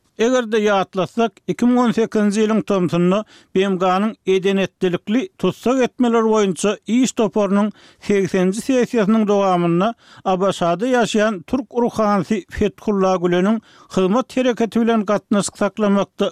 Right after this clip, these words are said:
guman edilen on sekiz raýatyň edenetlikli ýagdaýda uzak möhletleýin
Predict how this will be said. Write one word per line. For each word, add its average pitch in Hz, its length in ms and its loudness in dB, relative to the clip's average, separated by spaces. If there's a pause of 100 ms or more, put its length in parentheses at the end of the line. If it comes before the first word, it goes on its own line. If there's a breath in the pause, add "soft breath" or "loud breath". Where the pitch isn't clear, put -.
guman 202 380 2
edilen 202 400 0 (300 loud breath)
on 196 180 2
sekiz 180 320 -2
raýatyň 226 580 2 (220 soft breath)
edenetlikli 196 880 -2
ýagdaýda 214 520 0 (100)
uzak 214 300 0
möhletleýin 208 680 0